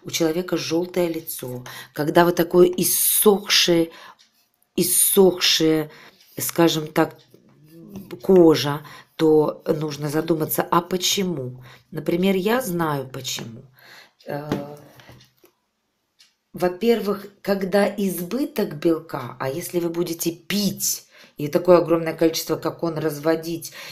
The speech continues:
и сливки делать, и пить это, да вы что? У меня такая банка, э, ну, я не знаю, там на, может быть, на две недели хватает.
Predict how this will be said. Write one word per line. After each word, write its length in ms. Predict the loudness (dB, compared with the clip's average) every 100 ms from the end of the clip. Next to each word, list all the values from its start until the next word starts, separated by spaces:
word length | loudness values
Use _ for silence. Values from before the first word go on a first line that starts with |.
| -10
и 80 | -6
сливки 640 | -2 2 2 0 -4 -8
делать, 460 | -4 -4 -4 -8 -16
и 40 |
пить 400 | -10 -8 -8 -8
это, 400 | -6 -6 -8 -14 -16 -20 _ _ _ -14
да 100 | -14
вы 120 | -10
что? 320 | -10 -8 -6
У 40 | -6
меня 260 | -4 -2
такая 320 | -2 -2 0 0
банка, 540 | 0 -2 -2 -6 -6 -12 _ _ _
э, 280 | -8 -6 -8
ну, 120 | -6 -4
я 240 | 0 0
не 180 | -2 -4
знаю, 300 | -4 -4 -4
там 180 | -6 -8
на, 180 | -10 -12 -18 _ _ _ _ _ _ _ _ _ _
может 260 | -14 -12 -10
быть, 180 | -10 -6
на 80 | -6
две 260 | 2 4
недели 440 | 4 0 -6 -6 -6
хватает. 580 | -10 -12 -12 -14 -14